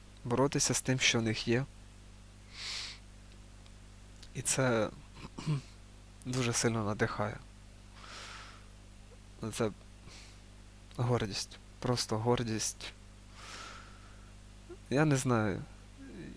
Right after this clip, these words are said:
Яким вийде це відео. Зараз я його записую, м, в тишині, без нічого. Для відео я там накладу щось на фон, щоб там була якась картинка.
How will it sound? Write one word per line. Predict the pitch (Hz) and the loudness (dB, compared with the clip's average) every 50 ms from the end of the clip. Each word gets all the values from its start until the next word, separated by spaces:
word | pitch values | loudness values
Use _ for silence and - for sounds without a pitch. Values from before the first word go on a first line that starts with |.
| - - | -10 -4
Яким | - 110 117 - - 143 135 123 | -2 -2 0 4 4 4 6 8
вийде | 120 123 120 110 117 110 | 8 6 6 6 4 0
це | - - 113 | 0 0 0
відео. | 107 117 123 127 120 117 123 117 107 123 139 - - - - - - - - - - | 2 4 2 4 4 4 2 2 2 0 -6 -10 -14 -16 -16 -16 -16 -16 -16 -8 0
Зараз | 127 120 127 131 131 120 - | 6 8 10 10 10 8 8
я | 120 | 6
його | 113 113 107 | 6 6 4
записую, | 101 110 104 - - 123 120 - - - 92 76 73 82 | 4 2 2 2 2 4 4 4 4 2 2 -2 -2 -4
м, | 80 - - - - - - - - - - - 196 180 127 123 123 117 113 - - - - - - - - - - - - - - - | -8 -10 -12 -16 -16 -16 -16 -16 -16 -16 -16 -14 -14 -12 -12 -10 -10 -8 -10 -10 -12 -14 -16 -16 -16 -16 -18 -18 -18 -18 -18 -18 -10 -8
в | - - | -6 0
тишині, | - - 113 - - 113 107 113 117 120 139 151 - - - - - - - - - - - - - - - - | 2 6 8 10 10 10 8 4 2 2 0 0 -4 -8 -14 -18 -18 -18 -18 -18 -18 -18 -18 -18 -18 -16 -10 -2
без | 98 120 120 117 110 | 2 4 4 4 4
нічого. | 110 110 110 - - 131 131 139 131 123 110 - - - - | 2 0 0 4 6 6 6 6 6 4 2 0 -2 -6 -8
Для | - 113 110 107 113 113 113 110 | -4 0 4 6 8 8 8 8
відео | 113 123 113 120 113 107 104 95 107 - - - - - - - - - - - | 6 4 4 6 6 6 6 4 2 0 -4 -8 -8 -8 -8 -10 -12 -10 -2 2
я | 98 107 107 | 4 4 6
там | - 101 92 95 | 4 2 2 2
накладу | 110 107 - 117 113 107 110 | 2 4 6 6 6 6 4
щось | 104 - 104 98 - | 2 2 2 2 2
на | 110 107 | 2 2
фон, | - - 104 90 | 2 2 0 0
щоб | - - - | 0 0 0
там | - 101 104 | 0 0 0
була | 104 101 104 | 2 2 2
якась | 101 - 123 - | 2 4 2 4
картинка. | - - - - - 185 196 190 - 160 131 | 6 4 4 6 4 4 4 4 2 0 0